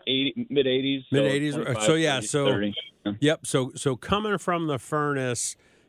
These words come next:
Speaker 2: um, depending on that pipe, if it's just the, the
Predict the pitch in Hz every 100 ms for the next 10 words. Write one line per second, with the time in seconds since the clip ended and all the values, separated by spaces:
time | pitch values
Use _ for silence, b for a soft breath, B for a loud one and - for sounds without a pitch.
0 | _ 117 117 107 110 101 147 165 170 151
1 | 139 139 135 131 104 113 127 120 - -
2 | 123 123 117 120 107 117 101 - - 131
3 | 131 123 - 117 - _ _ - 117